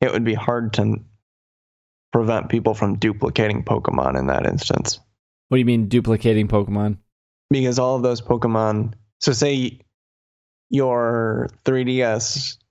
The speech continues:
Speaker 1: doesn't get dropped in the toilet, then you,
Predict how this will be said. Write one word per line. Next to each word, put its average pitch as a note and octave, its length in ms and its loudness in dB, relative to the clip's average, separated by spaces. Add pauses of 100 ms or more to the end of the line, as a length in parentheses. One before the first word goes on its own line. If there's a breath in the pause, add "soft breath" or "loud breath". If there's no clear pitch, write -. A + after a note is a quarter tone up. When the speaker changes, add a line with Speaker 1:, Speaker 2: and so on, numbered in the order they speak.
Speaker 1:
doesn't B2 580 0 (580)
get B2 240 0
dropped G#2 380 0
in G#2+ 120 0
the G#2 60 -2
toilet, A2 520 0 (840)
then A#2+ 220 0
you, A2 580 -2